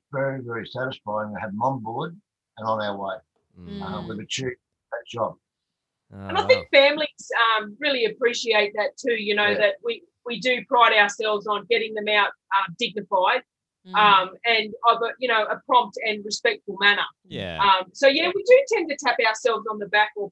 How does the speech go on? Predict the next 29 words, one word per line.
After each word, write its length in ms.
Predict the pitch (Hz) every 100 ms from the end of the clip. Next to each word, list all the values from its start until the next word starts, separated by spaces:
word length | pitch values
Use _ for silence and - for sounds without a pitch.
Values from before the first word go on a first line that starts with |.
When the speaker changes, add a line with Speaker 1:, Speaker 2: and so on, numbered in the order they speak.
| 220
Speaker 4:
pat 120 | 208
ourselves 400 | 196 - 208 180
on 100 | 190
the 80 | 185
back, 200 | 190 - - _
uh, 180 | - 226 -
for 120 | 208
a 60 | 180
job 240 | 208 185
well 200 | 185 185 175
done. 340 | 175 196 359 - _ _
Speaker 2:
Yeah, 160 | 190 269
Speaker 4:
Um, 60 | 494
Speaker 2:
absolutely. 640 | 508 466 440 - - 494 494 453
Speaker 4:
yeah, 180 | 480 440
I 60 | - -
think 120 | - -
it's, 220 | - -
um, 260 | 277 233 233 -
it 100 | 392
is 180 | 392 349
rewarding, 500 | 269 220 226 277 277
but 180 | 349 - 466
every 220 | - 539
day 220 | 427 294
is 120 | 254 -
different. 460 | 254 - 240 208
And 100 | 214
I 120 | 233